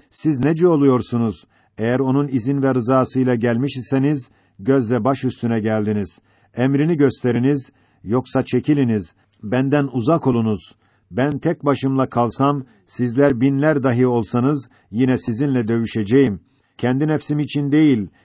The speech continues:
çünkü nefsim benim değil, benim sultanımındır. Belki bendeki nefsim ve silahım,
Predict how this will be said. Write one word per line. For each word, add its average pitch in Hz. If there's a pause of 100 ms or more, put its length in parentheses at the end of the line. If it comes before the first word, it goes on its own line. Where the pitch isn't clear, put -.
(120)
çünkü 131
nefsim 135
benim 127
değil, 139 (200)
benim 120
sultanımındır. 113 (260)
Belki 117
bendeki 139
nefsim 147
ve 139
silahım, 127